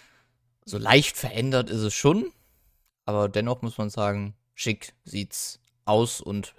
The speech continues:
ein bisschen verändert. Ich muss sagen, die Grafikvariante gefällt mir ein bisschen besser als die aktuell,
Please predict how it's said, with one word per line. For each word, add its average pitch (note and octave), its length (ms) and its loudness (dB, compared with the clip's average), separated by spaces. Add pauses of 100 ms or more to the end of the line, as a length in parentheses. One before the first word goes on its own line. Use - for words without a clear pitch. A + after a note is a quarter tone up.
ein A2 60 -10
bisschen A#2+ 200 -4
verändert. - 360 -4
Ich A#2+ 100 -8
muss A#2+ 160 -4
sagen, A2 420 -2 (420)
die - 120 -8
Grafikvariante G2 800 -2
gefällt G2+ 340 -6
mir G2 80 -10
ein F#2+ 40 -8
bisschen G2+ 280 -10
besser G#2 280 -8
als - 160 -12
die - 180 -14
aktuell, - 440 -10